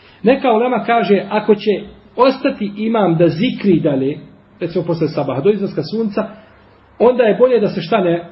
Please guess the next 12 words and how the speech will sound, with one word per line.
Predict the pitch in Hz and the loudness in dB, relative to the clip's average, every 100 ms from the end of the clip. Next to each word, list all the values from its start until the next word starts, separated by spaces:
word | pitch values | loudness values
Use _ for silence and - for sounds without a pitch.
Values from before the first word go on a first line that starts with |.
| - | -2
ne, | 226 240 - - - _ _ _ _ | 0 2 -2 -14 -20 _ _ _ _
ne | 151 143 | -4 -2
okreće. | 131 123 - - - _ - _ _ _ _ _ _ _ _ | -4 -8 -12 -16 -18 _ -20 _ _ _ _ _ _ _ _
Da | 123 | -4
se | 151 | -2
ne | |
okreće | 165 190 | 0 0
džematu | 151 147 160 | 0 0 -2
nikako, | 202 220 202 | -2 -2 0
da | 202 | 0
ostane | - 180 131 | 0 -4 -4
tako. | 120 - | -6 -10